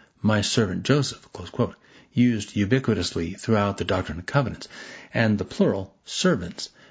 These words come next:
mentioned in Jacob five sixty-one, seventy, seventy-two, and seventy-five, and six two, remind us of the other individuals addressed as servant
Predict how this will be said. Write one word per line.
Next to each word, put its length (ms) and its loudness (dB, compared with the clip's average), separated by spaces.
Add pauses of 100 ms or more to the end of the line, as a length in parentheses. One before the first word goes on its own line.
(120)
mentioned 460 2
in 140 0
Jacob 480 -2
five 440 0
sixty-one, 760 0 (200)
seventy, 580 0 (160)
seventy-two, 800 0
and 140 -2
seventy-five, 680 -2 (380)
and 240 0
six 400 -6
two, 360 0 (540)
remind 420 2
us 300 -2
of 200 2
the 180 0
other 220 4
individuals 600 0
addressed 400 0
as 200 -2
servant 440 0